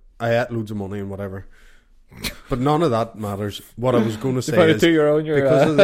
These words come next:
Speaker 2: uh,
Speaker 1: ca-, because of the
Speaker 2: <laughs>
Speaker 1: catheter.
Speaker 2: Yeah.
Speaker 1: They, um, they were like, "All right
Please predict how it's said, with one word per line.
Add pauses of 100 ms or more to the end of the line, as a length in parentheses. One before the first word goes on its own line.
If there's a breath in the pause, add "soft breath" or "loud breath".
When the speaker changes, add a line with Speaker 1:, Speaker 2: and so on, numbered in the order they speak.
(140)
Speaker 2:
uh,
Speaker 1:
ca-,
because
of
the
Speaker 2:
<laughs>
Speaker 1:
catheter. (420 loud breath)
Speaker 2:
Yeah. (840)
Speaker 1:
They,
um, (1600)
they
were
like,
"All
right